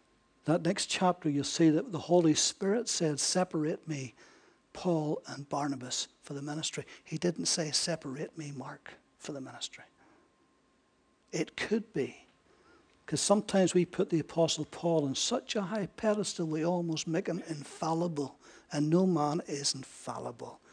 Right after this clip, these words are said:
He was a spiritual giant for sure. Outside of Christ, there's no greater man in the New Testament, but he's not infallible. And maybe somewhere along the journey, maybe young Mark maybe felt, "Do you know what?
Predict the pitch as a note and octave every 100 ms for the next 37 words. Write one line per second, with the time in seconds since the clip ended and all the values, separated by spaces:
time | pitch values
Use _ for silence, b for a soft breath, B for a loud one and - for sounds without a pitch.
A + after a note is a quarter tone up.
0 | b b b - F3+ F3 D#3+ E3 - G3
1 | F#3+ G3 - E3 D3 F#3 D#3+ D#3 - -
2 | C3 - - C#3 C#3 D#3 B2 B B B
3 | F3+ F3 - F3+ D#3 C#3+ - F3+ F3+ D#3+
4 | - - B B D#3 E3 D#3+ D#3+ E3 D#3
5 | D3+ D#3 D#3+ C#3 C3 D3+ E3 - F#3 F3+
6 | - F#3+ F3 C3+ - - b b b -
7 | E3+ D3 F3 F3 - D#3 - D#3 D#3 E3+
8 | C#3+ - - _ _ _ _ _ _ _
9 | _ _ _ _ _ _ - D#3+ D#3+ F#3+
10 | G3 F3 - G#3 G#3 F3+ F3 E3 E3 F3
11 | E3 C#3+ C#3+ F3+ F#3+ E3+ C#3 B B B
12 | D#3 D#3+ F3+ D#3+ - B B - D3 F3
13 | F#3 F3+ D#3 E3+ F3+ - F3+ D3+ D3+ -
14 | F3 F#3+ E3 F3+ G3+ G3+ G3 G3 A3